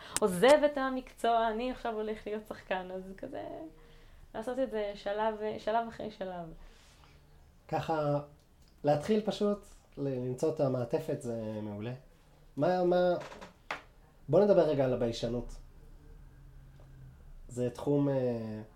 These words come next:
Speaker 2: זה תחום שהתיאטרון, אה, מתמודד איתו, נראה לי באופן הכי ישיר, זה סוג של ההפך. אני לא יודע להגיד באמת, אבל
Speaker 1: נכון.
Speaker 2: אבל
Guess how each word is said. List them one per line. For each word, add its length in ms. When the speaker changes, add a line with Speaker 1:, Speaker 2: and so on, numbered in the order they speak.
Speaker 2:
זה 180
תחום 240
שהתיאטרון, 1200
אה, 60
מתמודד 440
איתו, 640
נראה 220
לי 140
באופן 320
הכי 180
ישיר, 400
זה 160
סוג 240
של 160
ההפך. 440
אני 140
לא 60
יודע 160
להגיד 300
באמת, 420
אבל 240
Speaker 1:
נכון. 280
Speaker 2:
אבל 220